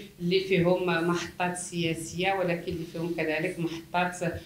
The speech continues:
ومعلمات تاريخية. آه، من تحدثوا على ال-، القرويين ولا من تحدثوا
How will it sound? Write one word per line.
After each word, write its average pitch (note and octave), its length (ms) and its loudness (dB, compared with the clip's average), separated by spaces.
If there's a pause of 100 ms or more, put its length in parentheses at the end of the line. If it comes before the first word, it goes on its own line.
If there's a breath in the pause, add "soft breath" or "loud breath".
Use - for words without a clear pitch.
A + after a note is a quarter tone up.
(180 loud breath)
ومعلمات E3+ 720 2
تاريخية. D#3+ 640 0 (420 loud breath)
آه، D3+ 260 -8
من E3+ 360 4
تحدثوا - 520 -6
على D3+ 200 0
ال-، D3 520 -4
القرويين D#3+ 880 2
ولا D#3 140 -2
من D3+ 200 -2
تحدثوا F3 580 -6